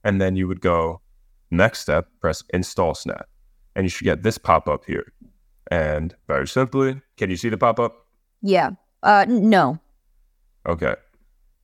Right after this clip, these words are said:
Speaker 1: Now, can you see the pop up?
Speaker 2: Yes.
Speaker 1: You would get this pop up. You press connect. Right now, mine's at one point one six, but it's going to be the same process as if you were installing for the first time.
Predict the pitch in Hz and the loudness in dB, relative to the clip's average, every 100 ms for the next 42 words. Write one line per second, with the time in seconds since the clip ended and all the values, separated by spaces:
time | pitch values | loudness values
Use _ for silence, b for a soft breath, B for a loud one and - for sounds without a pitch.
0 | _ _ _ - 90 87 92 92 87 90 | _ _ _ -2 0 0 -2 -2 0 0
1 | 92 101 _ _ _ 175 - - - - | 0 -2 _ _ _ 0 0 -2 -20 -20
2 | _ _ _ - 76 73 71 76 73 - | _ _ _ -6 -4 -2 -2 -4 -8 -2
3 | 113 117 127 127 127 - - - 71 - | 2 4 4 2 2 -4 -12 -8 -8 -4
4 | 87 120 135 - _ _ _ _ _ _ | 2 2 2 -2 _ _ _ _ _ _
5 | _ _ _ - 90 85 87 90 87 87 | _ _ _ -2 0 2 2 4 2 2
6 | 85 87 - 87 82 87 85 - 135 - | 0 -2 -2 -2 0 -4 -2 -2 -2 -2
7 | 95 80 - 87 85 82 80 104 92 87 | -4 -4 -4 -4 -2 -4 -4 -2 -2 2
8 | 87 85 98 85 78 - _ - - - | 2 2 -2 -10 -10 -12 _ -10 -8 -4
9 | 85 85 - 90 90 85 82 - 101 - | -4 -4 -2 0 0 0 -2 -2 -2 0
10 | 135 151 | 2 2